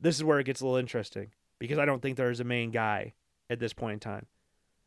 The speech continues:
I don't really think there is that main guy. This is the first year in a while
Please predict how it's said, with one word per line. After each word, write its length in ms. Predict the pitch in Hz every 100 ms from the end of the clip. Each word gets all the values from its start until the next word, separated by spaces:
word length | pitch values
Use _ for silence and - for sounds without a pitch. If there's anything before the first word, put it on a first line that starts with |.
| _ -
I 40 |
don't 100 | 123
really 120 | 127
think 180 | 120 127
there 120 | 120
is 120 | 120 113
that 120 | 104
main 200 | 110 104
guy. 240 | 104 98 - _ _
This 100 | -
is 40 |
the 100 | 208
first 260 | - 214 208
year 140 | 214
in 40 | 196
a 60 |
while 800 | 160 160 180 180 151 110 120 117